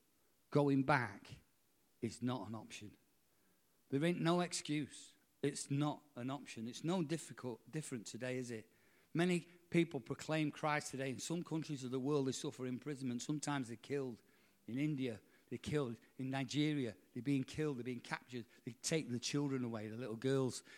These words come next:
take 'em away. Because for what reason? No other than that they believe that Jesus is the Lord. That's it. That's the crime. Even in this country now, we think this country's a holy country, but people are arrested here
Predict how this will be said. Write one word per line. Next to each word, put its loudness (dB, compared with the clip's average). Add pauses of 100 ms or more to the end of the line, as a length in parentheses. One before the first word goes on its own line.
(140)
take -2
'em -4
away. -2 (920)
Because 2 (180)
for 0
what 4
reason? 2
No 8
other 0
than -4
that -10
they -8
believe -6
that -12
Jesus -4
is -6
the -6
Lord. -6 (440)
That's -2
it. -2 (220)
That's -6
the -8
crime. -4 (340)
Even 4
in 2
this 4
country 2
now, -2
we -6
think -8
this -2
country's 4
a 0 (220)
holy 10
country, 0 (180)
but 0
people 2
are 6
arrested 2
here 4